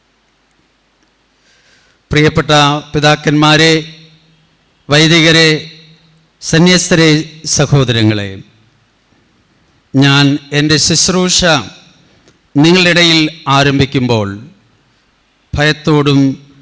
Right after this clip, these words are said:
വിറയലോടും കൂടെയാണ് ഈ നിയോഗം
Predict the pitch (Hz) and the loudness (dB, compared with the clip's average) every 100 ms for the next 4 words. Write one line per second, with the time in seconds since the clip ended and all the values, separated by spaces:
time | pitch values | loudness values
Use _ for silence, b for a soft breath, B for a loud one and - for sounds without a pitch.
0 | _ - 139 147 165 165 170 170 170 147 | _ -6 -2 0 2 2 0 2 0 0
1 | 135 131 127 131 127 127 - _ _ _ | 0 2 2 2 0 -4 -14 _ _ _
2 | - 131 135 131 127 123 117 | -4 -2 0 0 0 0 -2